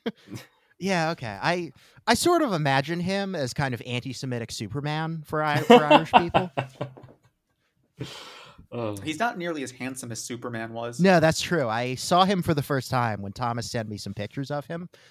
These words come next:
Speaker 1: He was not an attractive guy.
Speaker 3: Yeah,
Speaker 2: Oh,
Speaker 3: I looked him
Speaker 2: no.
Speaker 3: up and thought, like, "Ew."
Speaker 1: And he, he's one of
Speaker 2: <laughs>
Speaker 1: those guys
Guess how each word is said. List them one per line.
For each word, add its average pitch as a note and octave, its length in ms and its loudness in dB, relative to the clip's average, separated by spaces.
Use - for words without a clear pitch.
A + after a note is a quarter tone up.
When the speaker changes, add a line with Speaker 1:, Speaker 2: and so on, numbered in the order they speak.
Speaker 1:
He C#4 100 -2
was D4 140 -4
not F3+ 240 -2
an G3+ 40 -4
attractive G3 460 -2
guy. D3 360 -6
Speaker 3:
Yeah, C3+ 280 -6
Speaker 2:
Oh, G#2 100 -4
Speaker 3:
I D3+ 80 0
looked F#3+ 260 -8
him C3+ 80 -6
Speaker 2:
no. C3+ 60 -2
Speaker 3:
up B2 160 -6
and A#2+ 400 -8
thought, A#2 320 0
like, A2+ 200 -6
"Ew." C3+ 360 -4
Speaker 1:
And A3 100 8
he, F#3+ 140 6
he's F#3+ 260 0
one A#3 160 2
of E4 80 2
Speaker 2:
<laughs> - 0 -
Speaker 1:
those E4 220 -2
guys C#3+ 580 -6